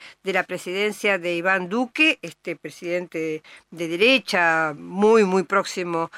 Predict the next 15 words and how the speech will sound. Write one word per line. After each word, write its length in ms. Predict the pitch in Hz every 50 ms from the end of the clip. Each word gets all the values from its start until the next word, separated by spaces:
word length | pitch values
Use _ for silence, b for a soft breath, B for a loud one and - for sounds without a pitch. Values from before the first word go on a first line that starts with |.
| B B -
al 320 | - 170 165 165 165 - -
expresidente 1000 | - 180 - - - 180 175 - 175 170 180 185 175 - - 180 170 165 165 156 B B B B B
Álvaro 380 | - 165 175 170 170 170 170 175
Uribe. 420 | 190 202 247 262 269 285 294 285 B B B B B B _ _ -
Van 380 | - 196 202 202 202 196 190 - _ _
apenas, 420 | - 190 180 220 202 190 190 180 -
como 240 | - 190 180 175
decía, 460 | 175 175 165 - - 208 190 185 180 180
tres 260 | - 180 175 151 -
meses 460 | 226 247 262 233 - - 180 - -
o 40 | 160
cerca 360 | - - 196 190 180 - 180
de 140 | 175 175 165
cien 280 | - - 202 196 196
días 480 | 190 190 220 226 220 226 240 247 240